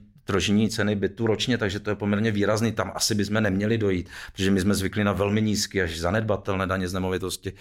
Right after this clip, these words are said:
Takže zřejmě by ten krok měl být postupný, ale dovedu si představit i desetinásobek dnešní, dnešní hodnoty daně pro ty prázdné byty, protože opravdu ta daně je skutečně velmi nízká u nás.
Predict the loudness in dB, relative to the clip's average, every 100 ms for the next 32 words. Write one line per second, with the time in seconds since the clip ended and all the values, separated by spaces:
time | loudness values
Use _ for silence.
0 | -14 -16 -8 -2 2 2 2 0 2 2
1 | 0 -2 -6 -4 -4 -4 -4 -6 -4 -2
2 | -2 -2 -4 -8 -6 -2 2 4 4 4
3 | 4 2 0 -2 0 2 2 4 2 2
4 | 0 0 0 -2 0 0 0 -2 -4 -6
5 | -12 -4 2 4 4 4 2 2 2 2
6 | 0 0 -4 -4 -6 -2 0 0 0 0
7 | -2 -4 -6 -4 -2 -2 -2 -4 -4 -6
8 | -4 -2 -2 -4 -8 -12 -12 -10 -8 -10
9 | -12 -12 -16 -16 -16 -16 -18 -20